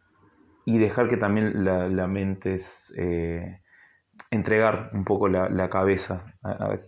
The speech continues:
a, a que explore. Eh, entonces, bueno,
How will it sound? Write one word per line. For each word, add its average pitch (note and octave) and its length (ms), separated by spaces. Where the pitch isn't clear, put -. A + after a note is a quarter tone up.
a, G2 480
a F#2+ 120
que F#2+ 100
explore. G2 500
Eh, F#2 840
entonces, A2+ 500
bueno, A2+ 480